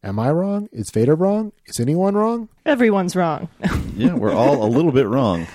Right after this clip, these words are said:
Speaker 2: I mean,
Speaker 1: Yeah.
Speaker 2: I, I think that's kind of the, the message of I, Tonya, actually. Everyone's wrong. <laughs>
Speaker 1: I mean, I can,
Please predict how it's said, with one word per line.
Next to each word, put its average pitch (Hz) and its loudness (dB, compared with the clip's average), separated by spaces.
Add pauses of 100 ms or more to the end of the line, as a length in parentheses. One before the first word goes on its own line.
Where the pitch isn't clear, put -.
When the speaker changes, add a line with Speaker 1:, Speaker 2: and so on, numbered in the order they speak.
(200)
Speaker 2:
I 233 0
mean, 226 4
Speaker 1:
Yeah. 220 4
Speaker 2:
I, - -2
I - 0
think 294 -2
that's 202 -4
kind 190 -2
of 175 -6
the, 185 4
the 185 0
message 185 -2
of 180 0
I, 180 2
Tonya, 220 -4
actually. - -8
Everyone's 339 0
wrong. 226 -2 (360)
<laughs> - -4
Speaker 1:
I 196 6
mean, 220 0
I 214 4
can, 156 -2